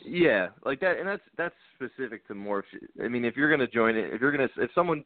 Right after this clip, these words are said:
comes to a group and says, "Hey, how do you keep carpets?" and you're gonna tell them that, that's pretty easy. That's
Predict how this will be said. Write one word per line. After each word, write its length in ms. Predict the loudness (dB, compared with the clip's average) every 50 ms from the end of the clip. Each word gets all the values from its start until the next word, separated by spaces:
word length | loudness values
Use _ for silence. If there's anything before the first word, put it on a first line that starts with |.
| _ -2
comes 240 | 0 0 0 -2 -2
to 80 | -4 -2
a 20 |
group 240 | -2 0 -2 -2 -2
and 100 | -2 -4
says, 140 | -4 -4 -2 0
"Hey, 220 | 2 2 2 2
how 120 | 2 2 0
do 60 | 0
you 60 | -2
keep 180 | -6 -8 -4 2
carpets?" 380 | 2 4 4 4 2 -2 -2 -2
and 60 | -4
you're 120 | -4 -2 0
gonna 140 | 0 0 0
tell 200 | 0 0 0 0
them 100 | 0 0
that, 280 | 0 0 2 0 0 _ _ _ -20 -20 _ _ 0
that's 160 | 2 2 2 0 _ _
pretty 200 | 2 2 2 2
easy. 380 | 2 2 2 2 2 2 4
That's 200 | 4 6 4 2